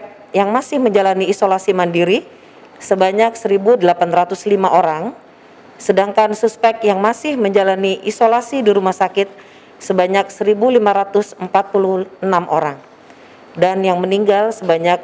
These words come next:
dua ribu dua ratus dua puluh enam orang. Saat ini, tiga ratus empat belas pasien berstatus probable.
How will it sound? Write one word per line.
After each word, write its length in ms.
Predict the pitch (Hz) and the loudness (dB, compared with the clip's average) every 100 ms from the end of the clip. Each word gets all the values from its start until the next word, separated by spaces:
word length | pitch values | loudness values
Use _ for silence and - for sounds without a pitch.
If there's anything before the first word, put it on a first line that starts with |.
| - | -8
dua 160 | 170 165 | 0 0
ribu 400 | 170 196 226 254 | 2 0 2 2
dua 240 | 196 180 | 2 2
ratus 480 | 175 175 214 240 - | 0 0 0 0 -8
dua 240 | 165 175 175 | -2 0 0
puluh 240 | 185 190 | 0 0
enam 240 | 165 170 | 0 -2
orang. 320 | 156 156 139 139 - - - - - - - - - - - | 0 0 -2 -8 -20 -20 -20 -20 -20 -20 -20 -20 -20 -20 -18
Saat 400 | - 226 226 226 | -2 -2 0 0
ini, 400 | 247 269 285 277 | 2 2 0 0
tiga 320 | 240 196 190 | 2 2 2
ratus 240 | 202 233 233 | 2 0 -2
empat 240 | 208 208 | -2 0
belas 240 | 185 190 | 0 0
pasien 560 | - 208 - 214 214 226 - - - | 0 -2 0 0 0 -6 -12 -20 -4
berstatus 560 | 185 196 196 196 233 - | -4 0 -2 0 -4 -2
probable. 640 | 208 185 185 160 147 127 | -2 0 0 0 -2 -4